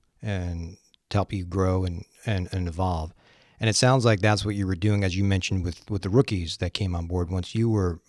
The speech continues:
more tenured on the team.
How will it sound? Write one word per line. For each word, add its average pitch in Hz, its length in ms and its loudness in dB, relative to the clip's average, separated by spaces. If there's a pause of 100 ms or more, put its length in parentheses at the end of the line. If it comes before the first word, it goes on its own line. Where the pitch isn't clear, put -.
(180)
more 90 480 -2
tenured 85 460 -2 (580)
on 95 160 0
the 87 80 -4
team. 80 380 -6